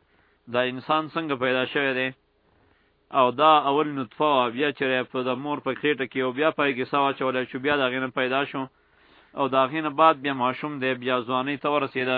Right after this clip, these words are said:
بیا بوډا شو، سپین ږیری شو. دې حالاتو باندې الله تعالی وایي دا سوچ او فکر نه کوي. ما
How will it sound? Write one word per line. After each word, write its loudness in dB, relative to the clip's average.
بیا 0
بوډا -2
شو، -6
سپین -10
ږیری -2
شو. -4
دې 0
حالاتو 4
باندې -2
الله 0
تعالی -4
وایي -2
دا -2
سوچ -6
او -4
فکر -2
نه -6
کوي. -6
ما 4